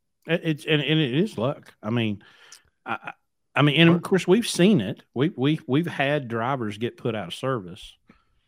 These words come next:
I think since I've been here, there's only b-, ever been one out of service where it was legitimately,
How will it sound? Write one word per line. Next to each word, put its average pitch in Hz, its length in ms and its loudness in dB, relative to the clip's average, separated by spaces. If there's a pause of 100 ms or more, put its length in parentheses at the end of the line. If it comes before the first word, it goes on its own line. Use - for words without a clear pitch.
(440)
I - 80 -4
think 180 280 2
since 143 340 -2
I've 139 300 2
been 131 200 0
here, 117 240 -2
there's 104 280 -6
only 143 320 0
b-, 117 220 -6
ever 139 260 -2
been 104 400 -4
one 170 440 0
out 135 220 -2
of 139 80 -6
service 107 480 -4
where 110 140 -6
it 107 80 -10
was 104 160 -10
legitimately, 127 1120 -2